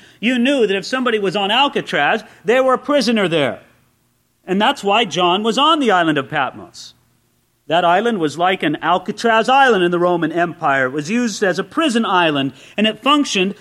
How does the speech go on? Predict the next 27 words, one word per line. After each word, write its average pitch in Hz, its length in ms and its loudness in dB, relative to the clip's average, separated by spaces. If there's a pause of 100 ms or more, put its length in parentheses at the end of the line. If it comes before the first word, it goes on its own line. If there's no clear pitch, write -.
as 190 140 0
a 220 80 0
prison 220 480 -2
without 226 380 0
walls. 202 680 2 (340)
It 196 100 -4
was 202 180 0
a 202 40 0
barren, 190 680 2
desolate 233 580 0
island, 151 460 0 (180)
rich 277 320 -2
in 214 140 -2
marble, 220 500 2
and 175 140 -2
most 269 260 0
of 240 80 -4
the 196 80 -4
prisoners 214 600 -2
were 190 140 0
forced 269 600 -2
laborers 226 840 0
in 233 460 -2 (420)
the 196 140 -2
marble 233 420 2
quarries 208 720 0
there. 123 440 0